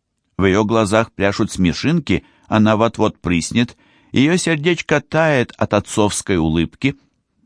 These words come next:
"Я обещаю, папа. Ливи обещает". Прижимая своих девочек к груди, он смотрит поверх головы Циби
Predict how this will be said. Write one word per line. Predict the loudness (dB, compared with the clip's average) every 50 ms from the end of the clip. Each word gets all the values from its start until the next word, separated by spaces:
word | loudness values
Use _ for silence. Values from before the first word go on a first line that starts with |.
| _ _
"Я | -4 -2 0 2 2 2
обещаю, | 0 0 0 0 0 0 -2 -2 -2 0 2 2 2 2 2 0 0 -2
папа. | _ 0 2 2 2 0 0 -2 -2 -2 -4 _ _ _ _ _ _ -20 -20 -20 -18 -8 -2
Ливи | 0 0 2 4 4 2 2 4 2 2
обещает". | 2 2 0 0 0 -2 -2 -2 -2 -2 -2 0 0 0 0 0 -2 -4 -6 -10 -20 _ _ _ _ _ _ _ _ _ -20 -20 -20 -12 -4 0
Прижимая | 2 4 4 4 4 4 4 4 4 4 4 4 2 2 2 0 0
своих | -2 -6 -4 -2 0 0 0 0 0
девочек | 0 0 0 0 -2 -4 -4 -6 -6
к | -6 -6
груди, | -6 -6 -4 -4 -4 -4 -2 -2 -2 -4 -6 _ _ _ _ _ _ _ -20 -20 -16 -8
он | -2 0 0 0
смотрит | 0 -2 -2 0 0 0 0 -2 -4 -4 -4 -4
поверх | -2 -2 0 0 2 0 0 0 -2
головы | -2 -2 0 0 2 2 2 2 2 2 2 0 0
Циби | -2 -6 -2 2 2 2 2 2 0 -2 -2 -2 -6